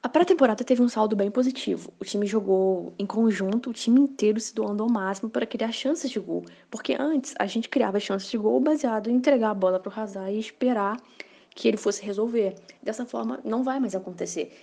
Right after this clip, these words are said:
Então a gente precisa se unir pra criar chances de gol em conjunto.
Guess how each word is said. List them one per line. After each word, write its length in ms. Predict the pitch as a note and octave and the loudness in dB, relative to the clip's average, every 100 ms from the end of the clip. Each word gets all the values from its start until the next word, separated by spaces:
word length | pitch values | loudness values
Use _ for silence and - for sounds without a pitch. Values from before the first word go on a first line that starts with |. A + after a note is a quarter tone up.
| - | -16
Então 220 | - G3 | -10 -6
a 60 | G3+ | -4
gente 240 | G3+ A#3 | -4 -8
precisa 360 | - A3 G3+ F#3+ | -8 -8 -6 -6
se 220 | F#3+ - | -8 -2
unir 600 | C4+ F4+ G#3 G#3+ A#3+ - - _ | 2 4 2 0 -4 -6 -20 _
pra 160 | B3 A#3 | -2 -2
criar 320 | C#4 A3+ A3 | 0 -2 -4
chances 400 | - G#3+ - G#3+ | -8 -10 -10 -10
de 140 | G#3 | -8
gol 240 | G3+ F#3 F#3+ | -2 0 0
em 140 | - G3+ | -2 -6
conjunto. 560 | A#3+ C4+ C4 G3+ F3+ | -6 -4 -4 -4 -8